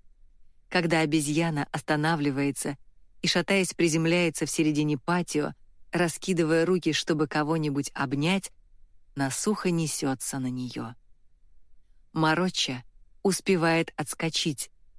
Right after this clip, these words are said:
но позади неё столпились волонтёры в шлёпанцах. А они раза в два уступают ей в ловкости. Волонтёры всё это время с жадным интересом наблюдали за спектаклем. К сожалению,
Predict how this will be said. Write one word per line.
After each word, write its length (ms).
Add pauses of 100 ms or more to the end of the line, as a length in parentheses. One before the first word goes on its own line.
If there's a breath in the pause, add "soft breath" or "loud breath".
(360)
но 120
позади 420
неё 320
столпились 600
волонтёры 520
в 60
шлёпанцах. 800 (920)
А 180
они 240
раза 260
в 80
два 300
уступают 600
ей 160
в 80
ловкости. 760 (840)
Волонтёры 640
всё 200
это 180
время 320
с 40
жадным 420
интересом 560
наблюдали 500
за 120
спектаклем. 760 (680)
К 60
сожалению, 840